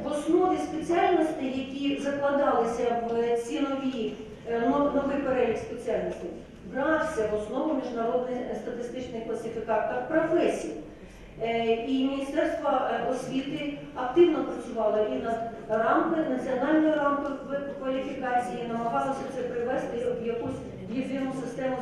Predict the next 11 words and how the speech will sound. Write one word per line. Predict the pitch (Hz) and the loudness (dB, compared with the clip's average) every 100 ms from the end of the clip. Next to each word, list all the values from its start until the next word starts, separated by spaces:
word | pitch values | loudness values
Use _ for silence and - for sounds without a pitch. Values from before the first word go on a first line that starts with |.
| 240 | -2
з | |
європейською | 226 220 233 233 233 226 | 0 0 0 -2 -4 -4
системою. | 220 - - - - - - - - - - | -6 -10 -10 -10 -12 -14 -14 -16 -14 -12 -8
Хочу | 302 349 | -2 0
сказати, | 320 320 294 - | 0 2 2 2
що | - 262 262 | -2 -4 0
моз | 302 - - | 2 2 0
відреагував | 226 233 233 247 254 254 240 | 0 0 0 2 0 0 -4
дуже | 226 226 | -2 -2
активно. | 226 - 190 175 180 - - - - - | -2 -2 -2 -2 -4 -10 -12 -14 -16 -8
Е, | 233 233 233 | -4 0 0